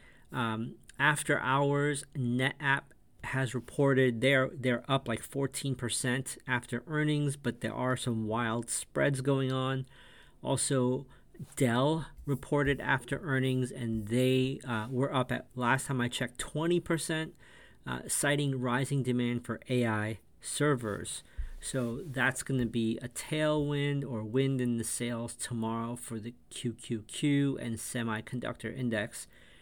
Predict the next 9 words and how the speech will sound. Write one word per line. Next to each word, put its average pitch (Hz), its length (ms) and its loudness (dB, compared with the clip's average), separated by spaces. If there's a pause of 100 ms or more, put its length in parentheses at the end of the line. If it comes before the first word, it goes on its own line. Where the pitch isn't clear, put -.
(240)
Uh, 113 260 -2
looking 147 680 -2
also 135 640 0
after 123 320 -2
hours, 120 520 -4
New 135 120 2
York 147 260 2
Community 135 600 0
Bank 123 500 -6